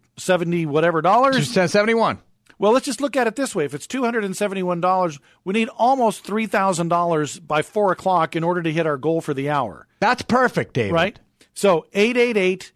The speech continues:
Speaker 1: four four eight, four four eight five. By the way, nobody on the phone, so you'll get right through. Eight eight eight,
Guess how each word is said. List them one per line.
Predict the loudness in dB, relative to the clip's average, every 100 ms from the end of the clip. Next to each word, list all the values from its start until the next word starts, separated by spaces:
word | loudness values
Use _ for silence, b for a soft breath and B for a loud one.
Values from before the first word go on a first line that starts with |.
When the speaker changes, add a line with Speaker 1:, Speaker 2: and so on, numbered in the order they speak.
| _
Speaker 1:
four | _ -6 2 4 4 2
four | -2 0 2 0 0
eight, | -2 -2 -4 -16 -20 _ _
four | -20 0 4 4 2
four | 0 2 0 0
eight | -2 -2 -2
five. | 0 2 2 -2 b
By | -2 0
the |
way, | 2
nobody | 0 0 0
on | -2
the | -2
phone, | 0 0 0
so | -4
you'll | -4
get | -6 0
right | 0 0
through. | 2 2 0
Eight | 0 2 2
eight | 2
eight, | 0 0 -4